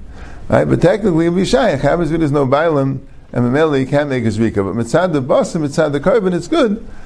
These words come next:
So that was an easy b'tzura. That's what it says mefurish in this brayso. Aliyah ma'achiyah. So it must be that Rav Yosef said the opposite. He made this chilik, but it must be the opposite. The machlokes nimmu bal mufnei zrika,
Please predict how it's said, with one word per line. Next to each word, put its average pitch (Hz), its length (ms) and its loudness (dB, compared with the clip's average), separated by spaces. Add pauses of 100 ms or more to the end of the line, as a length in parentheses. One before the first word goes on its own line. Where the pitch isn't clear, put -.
(180)
So 202 180 2
that 240 80 4
was 214 160 2
an 196 80 2
easy 151 240 2
b'tzura. 117 420 2
That's 143 200 0
what 170 80 2
it 147 60 -4
says 156 180 0
mefurish 135 420 0
in 123 80 2
this 104 140 0
brayso. 95 400 2
Aliyah 185 540 2
ma'achiyah. 98 400 -2 (140)
So - 160 -4
it 127 40 -2
must 185 220 0
be 185 320 2 (640)
that 156 480 2 (100)
Rav 135 220 4
Yosef 151 340 2
said 135 220 2
the 120 140 4
opposite. - 640 -4 (140)
He 113 100 4
made 147 200 2
this 156 220 0
chilik, 110 280 2
but 139 60 0
it 120 80 0
must 160 220 2
be 156 60 2
the 135 120 2
opposite. 107 400 -4
The 71 80 -2
machlokes 147 540 0
nimmu 160 280 0
bal 147 200 2
mufnei 175 380 0
zrika, 151 500 0